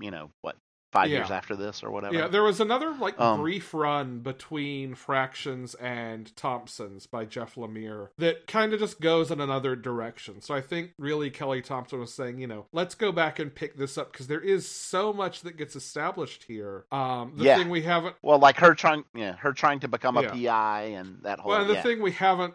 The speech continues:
Speaker 2: touched on at all yet is her father, who
Speaker 1: Right.
Speaker 2: starts this out in this kind of, like, cliched, okay, his wife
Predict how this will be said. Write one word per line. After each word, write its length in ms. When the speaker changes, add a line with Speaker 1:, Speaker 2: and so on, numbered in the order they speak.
Speaker 2:
touched 380
on 180
at 140
all 260
yet 360
is 480
her 160
father, 420
who 260
Speaker 1:
Right. 380
Speaker 2:
starts 500
this 320
out 280
in 220
this 200
kind 340
of, 140
like, 380
cliched, 1000
okay, 580
his 440
wife 540